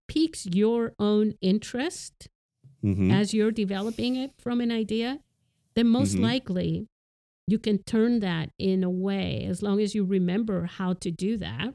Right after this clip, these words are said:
Speaker 1: right? With the
Speaker 2: Mm-hmm.
Speaker 1: rest of these podcasts with Jason, <laughs> how
Speaker 2: Mm-hmm.
Speaker 1: to develop that, that, that interest, right? That interesting, you know, factor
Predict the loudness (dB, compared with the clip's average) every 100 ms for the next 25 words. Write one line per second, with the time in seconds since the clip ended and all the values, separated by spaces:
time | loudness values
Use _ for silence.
0 | -6 -2 -2 0 -2 0 2 4 2 2
1 | -2 0 0 -4 -4 -2 -2 -4 -6 -4
2 | -4 -2 -2 -6 -6 -6 -6 -6 -8 -12
3 | -20 -16 0 0 4 2 2 -2 -20 -20
4 | -4 6 8 8 6 2 0 0 0 2
5 | 0 -2 -2 -2 -2 -8 _ _ _ -6
6 | -2 -2 -4 _ _ 0 0 -2 2 4
7 | 4 0 0 -2 -6 -10 -4 0 0 -2
8 | -4 2 2 2 0 -4 -2 2 2 2
9 | _ _ _ _ _ _ -2 2 2 2
10 | 0 -4 _ -6 -2 -2 -4 -6 -6